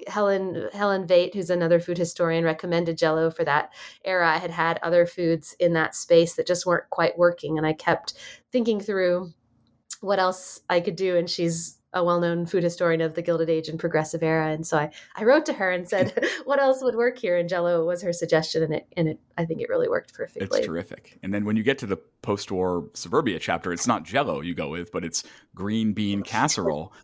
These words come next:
Speaker 2: And now, if I can get personal here for a moment, I have it on good authority that this, uh, this Thanksgiving staple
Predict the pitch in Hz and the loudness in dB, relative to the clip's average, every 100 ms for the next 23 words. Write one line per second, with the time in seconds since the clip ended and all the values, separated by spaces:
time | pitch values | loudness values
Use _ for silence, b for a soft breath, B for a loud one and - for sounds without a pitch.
0 | b b b b - 107 - 117 131 - | b b b b -2 2 2 2 2 2
1 | - - 139 127 - 156 170 127 107 - | 2 -2 -2 -2 -2 -6 -2 -2 0 0
2 | 101 98 82 117 208 233 160 156 - 127 | -2 0 -2 -2 0 0 0 -4 -2 -2
3 | 127 107 87 82 123 - - 98 101 92 | -2 -2 -6 -8 -6 -6 -6 -4 -4 -6
4 | - 127 101 110 87 - 104 95 80 | -4 -4 -2 -4 -6 -2 -2 -2 -4